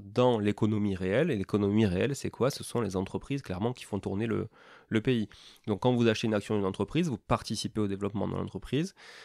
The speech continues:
Quand vous investissez, euh, votre argent sur des épargnes rémunératrices, euh, vous prenez aussi une partie de risque, parce que plus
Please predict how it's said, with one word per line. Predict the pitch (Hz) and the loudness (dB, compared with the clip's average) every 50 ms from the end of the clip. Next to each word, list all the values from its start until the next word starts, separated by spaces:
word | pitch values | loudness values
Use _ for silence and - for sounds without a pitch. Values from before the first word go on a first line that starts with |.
| - _ | -20 _
Quand | - - 110 104 | -2 0 0 2
vous | 101 101 101 101 101 95 104 | 2 0 0 -2 0 0 2
investissez, | 107 107 107 107 - - 107 101 - - 113 110 113 113 | 2 2 2 0 -2 -2 -6 -6 -2 0 2 2 4 4
euh, | 110 101 98 95 | 4 4 4 2
votre | 95 95 101 98 - - | 2 0 -2 -2 -2 -4
argent | 98 92 104 104 101 101 104 107 104 98 95 | -4 -4 -2 -2 0 0 2 2 2 0 0
sur | - - 98 | -2 -4 -6
des | 92 98 92 90 92 | -4 -4 -6 -6 -6
épargnes | 90 - 107 101 101 104 101 95 95 | -2 0 2 2 4 2 2 0 0
rémunératrices, | 90 92 92 98 95 95 95 95 92 92 92 - - - 107 107 107 - - - 90 90 - - - - - - _ _ - | 0 0 0 0 0 0 0 0 0 -2 -4 -4 -4 -4 -4 -2 -2 -4 -6 -8 -10 -10 -12 -14 -20 -20 -20 -20 _ _ -12
euh, | - 82 87 85 87 87 87 90 101 | -10 -8 -6 -6 -4 -6 -6 -6 -8
vous | 95 | -12
prenez | - - 101 101 101 | -6 -4 -2 0 0
aussi | 98 95 - - - | 0 -2 -4 -4 -4
une | 104 98 | -4 -4
partie | 92 98 - - - | -4 -4 -6 -6 -4
de | 107 104 | -2 -2
risque, | 95 104 113 - - - | 0 0 -2 -2 -4 -8
parce | 95 92 - | -10 -8 -8
que | - | -8
plus | 95 - - - 120 120 120 - | -10 -10 -6 -4 -2 -2 -2 -2